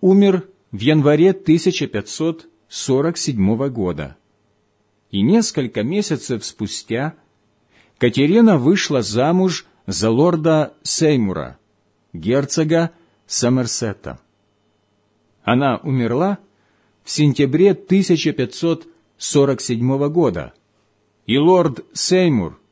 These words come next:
и отец Джейн пытались выдать замуж одиннадцатилетнюю Джейн за одиннадцатилетнего короля Эдварда шестого. Их план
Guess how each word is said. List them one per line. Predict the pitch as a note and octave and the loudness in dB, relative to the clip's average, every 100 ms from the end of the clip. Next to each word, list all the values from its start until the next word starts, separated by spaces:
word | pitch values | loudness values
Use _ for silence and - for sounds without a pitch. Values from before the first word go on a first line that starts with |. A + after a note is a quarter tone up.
| _ - | _ -2
и | C3 | 0
отец | C3 - D3 A2+ - F3+ | 0 -2 -2 -2 -4 -10
Джейн | G2+ B2 F#3 D#3 F#2+ - _ _ _ _ _ _ | -4 0 2 2 -2 -8 _ _ _ _ _ _
пытались | - C#3+ G#3 A3+ G#3+ - | -2 2 2 2 2 0
выдать | C3+ F3+ G#3 F3+ | -2 2 2 2
замуж | B2 B2+ C#3+ D3 C#3 - - _ _ _ | 0 0 2 0 -2 -6 -16 _ _ _
одиннадцатилетнюю | G2 G#2 C#3+ C#3+ - - B2+ D#3+ G3 G3 F#3+ D#3+ | -4 0 0 0 -4 -2 2 4 2 2 0 0
Джейн | G2 G2 D3+ E3 D#3+ - _ _ _ - | -2 -2 0 0 -4 -8 _ _ _ -10
за | F#2+ D3+ D3+ | -2 2 2
одиннадцатилетнего | D3 F3+ E3 - - A#2 A2 E3+ E3+ F#3 F#3 F3+ - _ _ - | 2 0 0 -2 -4 -2 2 0 0 -2 -2 -4 -8 _ _ -2
короля | C#3 B2+ G#2+ A#2 C#3+ D#3+ - | 0 2 4 2 2 -2 -6
Эдварда | B2+ B2 A#2 A#2+ A2 A2 G#2+ G#2 _ _ _ _ | -6 -6 -4 -6 -4 -4 -4 -6 _ _ _ _
шестого. | - A#2 - A2+ F2+ C#2 A#1+ _ _ _ _ _ _ _ _ _ _ _ _ _ _ _ _ _ _ _ _ _ _ _ | -8 -4 -4 -4 -4 -6 -14 _ _ _ _ _ _ _ _ _ _ _ _ _ _ _ _ _ _ _ _ _ _ _
Их | A#2 C#3 - | -2 -2 0
план | D#3+ D#3+ C#3 F#2+ | 2 2 2 0